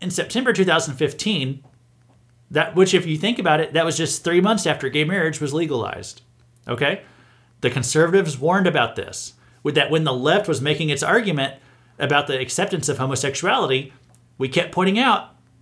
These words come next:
"Hey, the arguments that you're making about homosexuality, those same arguments could be used for endorsing any other sexually de-, deviant behavior." But if you pointed that out, <laughs> they would get all mad and say,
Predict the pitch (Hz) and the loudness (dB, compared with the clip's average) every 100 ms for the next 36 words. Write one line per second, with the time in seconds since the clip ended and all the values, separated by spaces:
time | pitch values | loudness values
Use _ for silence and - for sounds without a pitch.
0 | _ - 254 240 233 - _ _ _ - | _ -2 2 2 -2 -10 _ _ _ -8
1 | - 165 233 254 185 180 180 160 160 160 | 0 4 4 2 -2 -2 -2 -2 -2 -2
2 | 170 160 147 - 151 160 175 175 180 226 | 0 2 2 0 -4 -2 -4 -2 0 2
3 | 185 170 170 - _ _ _ - 151 175 | 2 0 -6 -18 _ _ _ 2 4 4
4 | 180 214 214 180 247 254 190 185 - 165 | 2 2 2 4 4 4 2 2 0 0
5 | 165 170 170 160 - 165 156 156 165 175 | 0 0 0 -2 -4 -2 0 2 2 2
6 | 180 170 165 - - - - _ - 214 | 0 -2 -4 -8 -18 -20 -20 _ -4 -2
7 | 269 196 151 143 - 147 147 147 131 143 | 2 2 2 2 -2 -4 -2 0 0 0
8 | 147 143 156 160 151 160 277 196 95 - | -2 0 0 0 -2 0 0 -2 -6 -8
9 | _ _ _ _ _ _ _ _ _ _ | _ _ _ _ _ _ _ _ _ _
10 | _ _ _ _ _ _ _ _ 147 147 | _ _ _ _ _ _ _ _ 0 2
11 | 139 - 143 165 196 214 262 208 - - | 0 -2 0 2 4 4 6 6 4 -4
12 | - - - 208 - 202 180 180 196 208 | -6 -8 -2 0 4 4 4 4 6 6
13 | 226 226 196 - 170 165 | 4 2 2 2 2 2